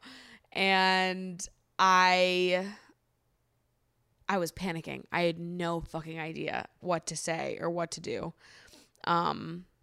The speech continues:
at that point, I just wanted to go home. And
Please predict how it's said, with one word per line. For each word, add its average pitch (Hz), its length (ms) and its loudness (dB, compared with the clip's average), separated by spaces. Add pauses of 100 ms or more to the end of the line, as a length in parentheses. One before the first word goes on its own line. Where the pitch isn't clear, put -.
(1500)
at 190 140 2
that 226 180 4
point, 226 180 2
I 175 60 4
just 185 200 -4
wanted 175 240 0
to 170 80 -4
go 165 200 -4
home. 160 320 -8 (720)
And 175 760 4